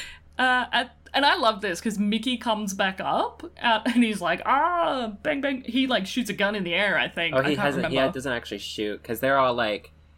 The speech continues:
Speaker 2: they're, uh, hu-, like, they're all gathered around Loomis, and, um,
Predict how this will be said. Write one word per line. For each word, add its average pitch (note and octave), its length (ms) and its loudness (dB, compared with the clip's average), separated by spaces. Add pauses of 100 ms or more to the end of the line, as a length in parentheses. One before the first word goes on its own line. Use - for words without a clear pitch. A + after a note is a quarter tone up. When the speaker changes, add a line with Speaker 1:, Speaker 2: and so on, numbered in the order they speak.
(100)
Speaker 2:
they're, B2+ 300 0
uh, A#2+ 100 -4
hu-, A#2 420 -4
like, A#2 180 -6
they're A#2 160 -2
all A2+ 280 0
gathered G#2+ 400 -4
around G2+ 560 -6
Loomis, G2 640 -12
and, G2+ 340 -8 (380)
um, G2 400 -14